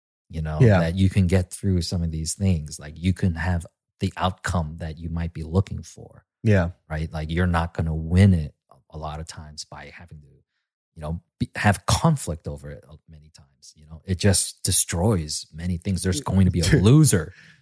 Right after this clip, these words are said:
Speaker 2: Do, have you ever done that shit where, where you're in a car and then somebody, I don't know, they think that either they cut you off, they roll down their window.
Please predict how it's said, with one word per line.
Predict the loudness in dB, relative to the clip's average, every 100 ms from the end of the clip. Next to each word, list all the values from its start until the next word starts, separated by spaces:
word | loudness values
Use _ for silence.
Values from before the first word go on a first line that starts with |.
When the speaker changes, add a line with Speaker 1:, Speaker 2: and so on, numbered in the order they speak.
| -4
Speaker 2:
Do, | 4 6
have | 8 8
you | 8
ever | 8 6
done | 6 6
that | 6
shit | 6 2 6
where, | 6 6
where | 8 8
you're | 8
in | 6
a |
car | 4 6 6 6 2
and | 0 2
then | 2
somebody, | 2 4 4 4 2 0 _ 0
I | 2
don't | 2
know, | 4
they | 4
think | 4 2
that | 2 4
either | 4
they | 4
cut | 2 2 4
you | 6
off, | 6 6
they | 4
roll | 6 6
down | 8 6
their | 6
window. | 6 6 6 4